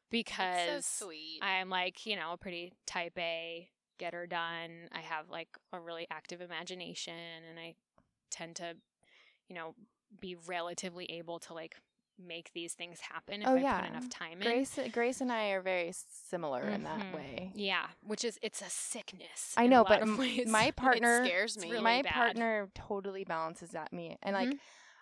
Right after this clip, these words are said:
Speaker 3: I don't know if I would be able to slow down if
Speaker 1: Mm-hmm.
Speaker 3: I didn't have someone like him in my
Speaker 1: Totally.
Speaker 3: life to, like,
Speaker 1: Yeah.
Speaker 3: basically make
Speaker 1: Literally
Speaker 3: me <laughs>
Speaker 1: ball and chain.
Speaker 3: Yeah.
Speaker 1: Like, you need somebody to h-, ground you. Yeah.
Speaker 3: Yeah, and I think what you said last time that, like, stuck with me so hard and inspired me and made me feel amazing was that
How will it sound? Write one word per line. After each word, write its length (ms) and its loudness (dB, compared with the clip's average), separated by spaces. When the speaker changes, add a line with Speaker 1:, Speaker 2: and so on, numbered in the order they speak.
Speaker 3:
I 100 -2
don't 120 2
know 120 2
if 100 -4
I 80 0
would 240 -4
be 240 -8
able 300 0
to 220 -12
slow 360 -4
down 400 -2
if 140 -2
Speaker 1:
Mm-hmm. 80 -2
Speaker 3:
I 100 0
didn't 260 -12
have 200 -8
someone 300 -10
like 200 -10
him 200 -10
in 100 -10
my 60 -10
Speaker 1:
Totally. 180 -10
Speaker 3:
life 360 -4
to, 200 -6
like, 140 0
Speaker 1:
Yeah. 80 -6
Speaker 3:
basically 500 -8
make 180 -10
Speaker 1:
Literally 440 -2
Speaker 3:
me 40 -4
<laughs> 60 -4
Speaker 1:
ball 200 -2
and 160 -14
chain. 300 2
Speaker 3:
Yeah. 180 6
Speaker 1:
Like, 460 0
you 120 -6
need 200 0
somebody 440 -6
to 160 -4
h-, 520 -16
ground 360 -4
you. 140 -8
Yeah. 200 -4
Speaker 3:
Yeah, 240 4
and 120 6
I 80 6
think 180 -2
what 120 2
you 80 -4
said 200 -2
last 240 0
time 200 -2
that, 160 -2
like, 220 -2
stuck 400 -2
with 120 -2
me 160 -4
so 460 -4
hard 400 0
and 120 -6
inspired 540 -4
me 160 -10
and 100 -10
made 180 -8
me 120 -10
feel 300 -6
amazing 480 -8
was 160 -10
that 380 -6